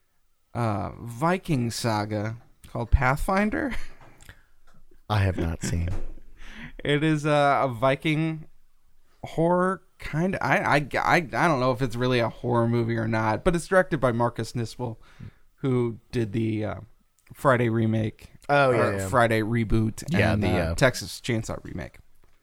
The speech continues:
Speaker 1: So,
Speaker 2: Not the
Speaker 1: did he do the f-, did
Speaker 2: not
Speaker 1: he do Nightmare on Elm Street as well?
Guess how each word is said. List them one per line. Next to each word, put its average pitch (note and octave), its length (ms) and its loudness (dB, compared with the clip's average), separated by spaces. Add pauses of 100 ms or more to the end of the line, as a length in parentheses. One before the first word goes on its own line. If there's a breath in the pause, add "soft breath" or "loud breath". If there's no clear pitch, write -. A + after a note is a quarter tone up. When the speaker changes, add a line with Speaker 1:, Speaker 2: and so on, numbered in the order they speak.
(1080)
Speaker 1:
So, - 260 -12 (1700)
Speaker 2:
Not B2 160 -4
the - 120 -6 (260)
Speaker 1:
did G#3+ 140 2
he C#4 100 2
do E4 160 2
the - 100 0
f-, - 180 -16 (120)
did E3+ 120 0
Speaker 2:
not A3+ 100 4
Speaker 1:
he G#3 60 0
do A#3 180 -2
Nightmare G#3+ 400 2
on E3+ 80 2
Elm F#3+ 140 -2
Street B3+ 320 -8
as C#3+ 120 -2
well? G#3 280 -6